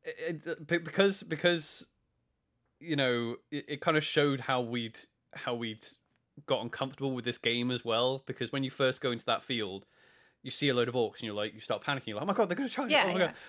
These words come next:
Speaker 1: Oh, they're gonna charge. Oh, no, we're walking straight at them, straight at them." But, uh, now we know the game well enough. Like you said, we know the tactics are, we don't need to wor-, like,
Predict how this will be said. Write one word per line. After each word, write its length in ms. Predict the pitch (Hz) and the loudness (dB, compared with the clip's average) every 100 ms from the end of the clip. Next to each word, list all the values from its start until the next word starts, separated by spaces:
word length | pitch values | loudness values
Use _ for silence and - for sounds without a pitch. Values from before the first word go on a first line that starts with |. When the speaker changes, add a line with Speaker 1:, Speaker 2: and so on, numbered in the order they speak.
| - | 4
Speaker 1:
Oh, 180 | 247 175 | 6 6
they're 80 | |
gonna 160 | 185 175 | 2 -2
charge. 240 | 254 - 180 | -4 -6 0
Oh, 180 | 190 156 | 2 4
no, 180 | 175 | 2
we're 140 | 131 147 | 2 -2
walking 300 | 165 170 170 | -2 -4 -8
straight 240 | - 180 | 0 0
at 160 | 190 - | 0 -2
them, 160 | 117 | -6
straight 240 | 117 156 143 | -2 2 2
at 120 | 127 | 0
them." 160 | 110 107 | -4 -2
But, 260 | 113 110 - _ - | 0 0 -6 _ -16
uh, 60 | 131 139 135 | -14 -14 -8
now 240 | 135 123 117 | 0 2 2
we 100 | 113 | 2
know 140 | 110 | 0
the 80 | 110 | 0
game 260 | 113 113 110 | -2 0 0
well 160 | 110 | 0
enough. 240 | 107 117 120 | 0 -2 -2
Like 120 | 104 | -4
you 60 | 107 | -4
said, 280 | 120 107 | -4 -4
we 120 | 110 107 | -6 -6
know 440 | 113 107 98 104 _ _ _ _ | -4 -4 -6 -10 _ _ _ _
the 80 | 123 | -12
tactics 540 | - 117 - 117 - 120 | -4 -4 -2 -10 -4 0
are, 300 | 110 120 - _ _ _ _ - | 2 0 -4 _ _ _ _ -12
we 160 | 117 | -8
don't 140 | 110 104 | -6 -8
need 120 | 104 | -10
to 60 | 104 | -8
wor-, 180 | 104 - | -10 -8
like, 280 | 113 104 | -6 -6